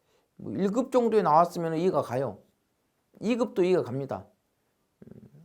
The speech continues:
근데 이해가 가지 않아요. 그런 문제는 일 급이든 이 급이든, 어,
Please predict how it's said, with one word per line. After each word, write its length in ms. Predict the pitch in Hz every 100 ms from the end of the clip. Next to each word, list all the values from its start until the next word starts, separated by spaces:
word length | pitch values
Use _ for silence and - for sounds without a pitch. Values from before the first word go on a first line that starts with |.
| _
근데 180 | 247 233
이해가 260 | 247 311
가지 240 | 226 202 214
않아요. 480 | 139 214 139 78 - _ -
그런 220 | 262 240
문제는 300 | 262 247 202
일 160 | 170
급이든 240 | 208 247 247
이 100 | 190
급이든, 560 | 202 175 214 175 - - _ _ _ _ -
어, 260 | 101 92